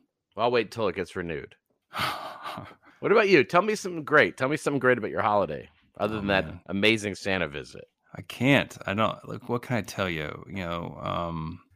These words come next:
Speaker 2: what did I get? Like, that's, that's something that, w-, let's name a present. Uh, what's a present that you're excited? Did you get anything that you're excited about?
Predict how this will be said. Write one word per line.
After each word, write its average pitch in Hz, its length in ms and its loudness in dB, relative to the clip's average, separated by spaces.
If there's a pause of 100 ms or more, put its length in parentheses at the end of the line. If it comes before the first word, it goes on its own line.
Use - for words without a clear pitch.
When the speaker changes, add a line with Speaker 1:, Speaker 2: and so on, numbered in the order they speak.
Speaker 2:
what 202 120 6
did 190 80 12
I 110 100 10
get? 90 340 -4
Like, 156 160 4
that's, 185 220 2
that's 147 240 0
something 92 260 -2
that, 90 200 -2
w-, 98 260 -8
let's 151 240 4
name 143 280 8
a 107 60 0
present. 98 480 6
Uh, 107 100 2
what's 139 200 0
a 139 60 0
present 104 380 4
that 92 80 -2
you're 90 200 -2
excited? 92 460 -2
Did 110 60 -4
you 123 40 2
get 131 200 4
anything 139 420 2
that 131 100 0
you're 127 120 0
excited 139 380 0
about? 160 380 -2